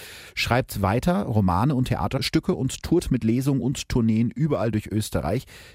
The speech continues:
während er flirtet wie ein Wahnsinniger. Jack hat einen Schlag bei den Frauen. Die mögen seinen Charme, sein jugendliches Aussehen und natürlich auch seine dunkle Aura. Der Stempel Frauenmörder scheint für einige Frauen ziemlich sexy zu sein.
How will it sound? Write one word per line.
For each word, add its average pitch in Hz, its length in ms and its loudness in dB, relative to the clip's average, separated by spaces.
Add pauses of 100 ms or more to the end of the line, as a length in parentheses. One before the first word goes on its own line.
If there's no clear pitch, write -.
während 117 300 2
er 110 160 0
flirtet 101 560 0
wie - 60 -4
ein 87 180 -2
Wahnsinniger. 69 640 -4 (480)
Jack - 240 -2 (180)
hat - 420 -4 (120)
einen 120 220 2
Schlag 98 500 0
bei 90 100 0
den 80 160 -2
Frauen. 80 440 -2 (340)
Die 113 80 4
mögen 143 240 4
seinen 113 240 4
Charme, 104 500 0
sein 101 220 0
jugendliches 123 540 0
Aussehen 98 420 -2
und 156 220 0
natürlich 151 440 -2
auch 123 180 -4
seine 139 220 -2
dunkle 127 380 -2
Aura. 123 440 2 (440)
Der 110 80 2
Stempel 123 420 4 (120)
Frauenmörder 127 840 4
scheint 110 440 0
für 117 520 -2
einige 180 300 2
Frauen 110 260 -2
ziemlich - 360 -2
sexy - 420 -4
zu - 160 -6
sein. 71 340 -6